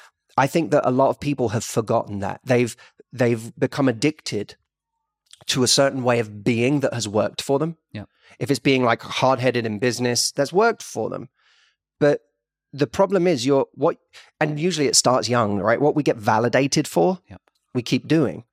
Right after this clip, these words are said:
Speaker 1: If you're funny, you keep being funny. If you're successful, you keep acquiring more success. If you're, i-, i-, i-, i-, if people like you for your looks, then you double down on that.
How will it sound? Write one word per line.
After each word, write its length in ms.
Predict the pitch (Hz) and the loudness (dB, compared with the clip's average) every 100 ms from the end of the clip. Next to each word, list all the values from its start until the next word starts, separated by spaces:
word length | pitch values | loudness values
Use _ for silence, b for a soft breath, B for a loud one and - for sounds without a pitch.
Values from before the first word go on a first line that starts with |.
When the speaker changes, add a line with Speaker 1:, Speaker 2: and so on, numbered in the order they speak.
| _ _ _ | _ _ _
Speaker 1:
If 80 | |
you're 60 | 120 | -8
funny, 500 | - 180 180 180 180 | 0 2 4 2 0
you 120 | - | -6
keep 220 | - 143 - | -4 -4 0
being 200 | 147 180 | 0 0
funny. 380 | 165 160 120 | 0 0 -2
If 180 | 98 - | -6 -4
you're 80 | 131 | -2
successful, 600 | - 127 - 180 - 196 | -2 0 2 0 2 0
you 140 | 147 | 0
keep 240 | 113 190 - | 0 0 0
acquiring 540 | 156 160 147 131 127 | 0 2 2 2 2
more 160 | 123 120 | 0 0
success. 560 | - - - 135 - | -2 -2 0 0 -2
If 120 | 123 135 | -6 0
you're, 200 | 139 - B B B _ | 0 -2 B B B _
i-, 100 | 135 139 | -4 -2
i-, 100 | 127 - | -4 -6
i-, 160 | 92 - 143 - | -8 -4 -4 0
i-, 220 | 147 131 | -2 0
if 340 | 151 135 - - - | 0 0 -2 -12 -2
people 520 | 156 165 165 147 143 | -2 2 4 4 2
like 320 | 135 135 135 135 | 2 0 2 -4
you 80 | |
for 100 | 123 | 0
your 160 | 131 123 | 2 2
looks, 360 | 147 226 - - | 4 2 2 2
then 140 | 147 | 2
you 100 | 135 110 | 0 0
double 300 | 165 139 139 | 0 2 0
down 480 | 131 135 131 127 120 b b b _ | 2 4 4 2 -2 b b b _
on 200 | 135 131 | 0 2
that. 240 | 120 104 | 4 2